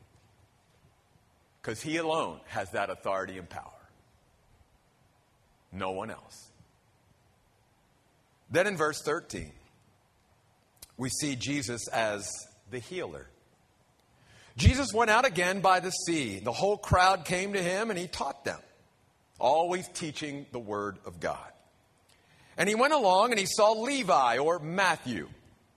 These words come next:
as we know him by maybe more commonly, even though Matthew was sort of a nickname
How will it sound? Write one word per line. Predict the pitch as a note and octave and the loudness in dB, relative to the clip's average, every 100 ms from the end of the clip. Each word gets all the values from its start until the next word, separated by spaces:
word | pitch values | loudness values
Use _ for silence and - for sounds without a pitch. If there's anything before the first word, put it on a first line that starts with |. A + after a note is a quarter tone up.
| _ _ _ - | _ _ _ -4
as | A2+ A#2 | -4 -2
we | D3 C#3 | -4 -2
know | A2+ F#2+ | 0 0
him | F#2 G#2+ E2+ - F#2 | -2 -12 -14 -16 -2
by | G#2+ G2 G2+ | 2 4 2
maybe | G2+ G2 F#2+ | -2 -6 -6
more | G2 F#2 | -6 -6
commonly, | - C3 A#2 E2+ F#2+ - - _ _ _ _ _ - | -4 -4 -4 -8 -12 -14 -20 _ _ _ _ _ -8
even | B2+ A#2+ | -6 -2
though | G#2+ | -4
Matthew | G2+ B2 D#3 D3+ G#2+ | -2 0 0 -2 -8
was | G2+ G2 | -8 -8
sort | A#2 | -8
of | G2+ | -8
a | F2+ | -10
nickname | G2+ D3+ - G#2+ G2 F#2+ A#2 D#3+ | -8 -10 -10 -8 -6 -4 -8 -10